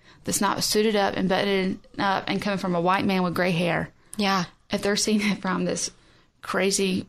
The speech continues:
Speaker 1: white-headed woman that they're like, "What in the heck is she doing?" Then maybe, just maybe, they can say, "Maybe there's room for me too in the kingdom."
Speaker 2: Mm.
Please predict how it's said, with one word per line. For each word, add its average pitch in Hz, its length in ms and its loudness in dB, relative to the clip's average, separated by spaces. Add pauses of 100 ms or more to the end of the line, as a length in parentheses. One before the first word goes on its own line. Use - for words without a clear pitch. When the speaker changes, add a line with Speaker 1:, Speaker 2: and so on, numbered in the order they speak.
(140)
Speaker 1:
white-headed 185 540 2
woman 180 360 0
that 175 180 -2
they're 175 140 0
like, 165 200 -2
"What 202 140 0
in 196 220 -4
the - 80 -6
heck 185 220 -4
is 185 60 -2
she 185 220 0
doing?" 175 380 -2 (440)
Then 190 460 0 (760)
maybe, 202 840 0 (420)
just 208 200 0
maybe, 185 460 0
they 190 200 -2
can 185 140 0
say, 180 240 -2
"Maybe 180 260 0
there's 175 200 0
room 180 180 -2
for - 120 -6
me - 160 -2
too - 180 -4
in - 120 -2
the - 80 -4
kingdom." 214 320 -2
Speaker 2:
Mm. 180 260 0